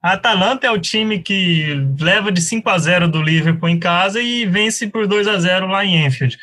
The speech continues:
É, é o time que goleia o Midtjylland por quatro a zero fora de casa e, e é o único time a perder pontos pro, pra esse azarão do grupo. E no italiano tá a mesma coisa, assim, é, é, só que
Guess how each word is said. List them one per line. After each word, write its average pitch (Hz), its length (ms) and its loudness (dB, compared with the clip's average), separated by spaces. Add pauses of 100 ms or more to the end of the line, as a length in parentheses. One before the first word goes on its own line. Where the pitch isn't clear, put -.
(360)
É, 143 680 2
é 165 60 2
o 180 100 0
time 180 380 0
que 170 260 0
goleia 170 580 2
o 170 60 4
Midtjylland 165 600 2 (260)
por 139 120 -4
quatro 185 340 0
a 175 60 2
zero 160 260 0
fora 175 280 -2
de 175 100 -4
casa 226 400 -2
e, 233 520 -4
e 233 60 0
é 240 100 2
o 269 140 0
único 247 340 -2
time 254 240 -4
a - 20 -4
perder 247 360 0
pontos 220 300 -4
pro, 175 360 -2
pra 165 160 -2
esse 180 340 -2
azarão 180 420 0
do 202 120 -2
grupo. 156 300 -2 (480)
E 196 160 0
no 277 100 -2
italiano 254 520 0
tá 269 140 0
a 247 40 0
mesma 240 280 -2
coisa, 196 300 -2
assim, 151 320 0
é, 131 120 2 (580)
é, 131 380 2
só 262 300 -2
que 151 460 0